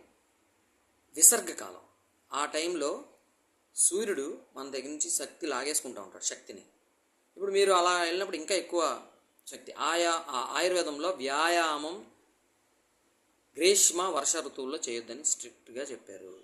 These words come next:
మీరు చూడండి, కార్డియాక్ అరెస్ట్ వచ్చి ఎక్సర్సైజెస్ చేస్తున్నప్పుడు చనిపోయిన వాళ్ళు ఒక పర్టికులర్గా ఈ సీజన్స్‌లోనే ఉన్నారు. So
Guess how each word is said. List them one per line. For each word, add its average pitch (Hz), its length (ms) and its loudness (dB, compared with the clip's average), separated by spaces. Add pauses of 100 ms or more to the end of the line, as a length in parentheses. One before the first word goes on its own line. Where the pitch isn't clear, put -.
(160)
మీరు 131 140 -8
చూడండి, 151 420 -2
కార్డియాక్ 147 460 -4
అరెస్ట్ 127 280 -6
వచ్చి 120 240 -8
ఎక్సర్సైజెస్ 135 760 0
చేస్తున్నప్పుడు 117 500 -10 (100)
చనిపోయిన 127 340 -8
వాళ్ళు 113 400 -10 (760)
ఒక - 120 -20 (280)
పర్టికులర్గా 143 540 -6
ఈ 131 220 -8
సీజన్స్‌లోనే 113 580 -10
ఉన్నారు. 92 320 -20 (640)
So 196 180 -4